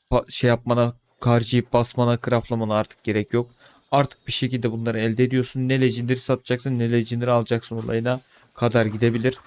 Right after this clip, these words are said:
Ondan sonra başka yok herhalde. Bu ikisi vardı en son. Aynen. Burada eski depo var.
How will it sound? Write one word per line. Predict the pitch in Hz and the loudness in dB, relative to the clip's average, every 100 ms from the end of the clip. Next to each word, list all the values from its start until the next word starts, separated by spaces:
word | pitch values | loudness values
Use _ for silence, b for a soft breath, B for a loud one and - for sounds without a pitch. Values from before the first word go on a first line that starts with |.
| b b b b | b b b b
Ondan | 135 131 131 | -2 0 2
sonra | 127 127 127 123 | 0 0 0 2
başka | 123 - - | 0 -2 -4
yok | 120 - | -2 -2
herhalde. | 101 98 110 107 | -2 -2 -4 -6
Bu | 110 | -8
ikisi | 104 - 113 | -10 -4 0
vardı | 101 92 | 0 -2
en | 101 | -6
son. | 101 - 123 _ _ - | -6 -6 -6 _ _ -4
Aynen. | 113 107 98 101 _ _ _ _ _ _ - | -2 -2 -4 -8 _ _ _ _ _ _ -10
Burada | 110 | -6
eski | 107 - 113 | -6 -4 -4
depo | 101 107 | -2 0
var. | 139 | -2